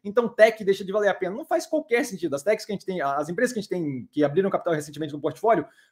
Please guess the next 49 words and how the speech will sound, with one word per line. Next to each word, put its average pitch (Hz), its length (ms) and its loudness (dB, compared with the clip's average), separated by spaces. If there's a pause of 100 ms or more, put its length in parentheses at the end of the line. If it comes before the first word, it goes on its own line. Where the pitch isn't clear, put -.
(120)
tudo 277 240 0
carregada 226 600 4
de 156 100 -4
dinheiro 151 340 -4
do 156 60 -2
I 175 80 0
P 208 80 -6
O, 190 220 -4 (320)
tudo 277 180 0
sem 254 260 2
problema 196 360 2
de 196 80 0
alavancagem, 202 680 -4 (300)
tirando 226 400 6
ali 185 140 2
justamente 175 500 -4
a 156 60 4
Ocean 175 220 -2
Tech, 214 280 0
não 190 80 0
é 226 40 2
um 226 80 -2
problema 214 420 2
de 170 60 0
alavancagem, 165 400 0
mas 147 140 -6
tem 220 120 -4
uma 208 100 2
alavancagem 175 360 0
mais 160 160 -2
alta, 160 160 0
mas 196 160 -8
todo 262 280 -4
o - 20 -4
financiamento 196 680 -4
feito, 185 280 -2
casado 170 640 0 (260)
com 220 180 4
esses 196 240 0
investimentos 185 440 -2
de 165 60 -10
longo 196 220 -4
prazo, 190 380 2
alongado 160 460 0
e - 20 -6
por - 100 -12
aí 190 60 -2
vai, 208 100 -2
então 190 300 -8